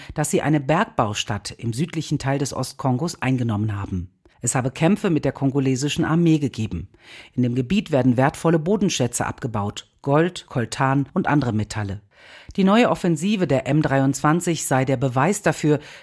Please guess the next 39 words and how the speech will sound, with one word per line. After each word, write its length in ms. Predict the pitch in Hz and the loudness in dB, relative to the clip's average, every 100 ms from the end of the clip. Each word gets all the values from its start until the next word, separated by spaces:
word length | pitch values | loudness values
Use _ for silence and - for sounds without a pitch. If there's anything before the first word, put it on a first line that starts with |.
| - | -6
dass 160 | 139 | -4
die 160 | - - | -4 -2
einseitige 640 | 156 202 190 151 143 131 | 0 2 2 0 0 0
Waffenruhe 600 | 139 151 185 151 156 151 | 0 0 -2 0 0 0
wie 80 | 165 | 0
immer 260 | - 160 147 | -2 -2 0
ein 180 | 180 | 0
Trick 300 | 208 208 202 | 0 -2 -2
war, 240 | 135 110 - _ | -4 -4 -6 _
sagte 260 | 107 - | -10 -6
ein 100 | 92 | -8
Sprecher 380 | 110 - 156 147 | -8 -2 -2 0
der 120 | 120 | -2
kongolesischen 720 | 120 131 127 131 131 135 135 156 | -2 -2 0 0 0 -2 -2 0
Regierung 540 | 143 151 190 160 151 - - | 0 0 2 2 0 -4 -4
der 100 | 185 | 0
Nachrichtenagentur 920 | 160 127 135 - 123 104 123 123 139 | 2 2 -2 -4 -6 -2 -4 -2 -2
A 140 | 95 123 | -2 -2
F 220 | 143 - | -4 -6
P. 320 | 139 98 87 _ _ _ - - - _ | -4 -4 -8 _ _ _ -20 -20 -20 _
Beobachter 500 | - 180 185 - 208 | -6 -2 -2 0 -2
fürchten, 500 | - 202 208 - 202 | 0 -2 -2 -4 -2
dass 160 | 117 | -2
die 120 | - - | -4 -4
M 160 | 127 | -2
dreiundzwanzig 640 | 117 117 120 139 156 160 - | -2 -2 -2 0 -2 -2 -4
Rebellen, 360 | 156 156 156 151 - _ | 0 2 2 0 -10 _
unterstützt 500 | - 110 - 175 - | -10 -8 -4 -4 -2
von 160 | 135 123 | -2 0
Soldaten 520 | 123 120 135 156 139 | 0 0 0 2 0
aus 200 | 127 - | 0 -2
Ruanda, 420 | 131 151 175 160 - - - | 2 2 4 2 -2 -20 -2
nun 220 | 180 156 | 0 2
weiter 320 | 160 185 190 | 2 2 0
in 140 | - 175 | 0 2
den 140 | 175 | 0
Süden 300 | 156 208 160 | 0 -2 -2
vorstoßen 680 | - 107 110 - 104 123 107 | -2 -6 -6 -6 -6 -4 -4
wollen, 320 | 101 98 | -4 -4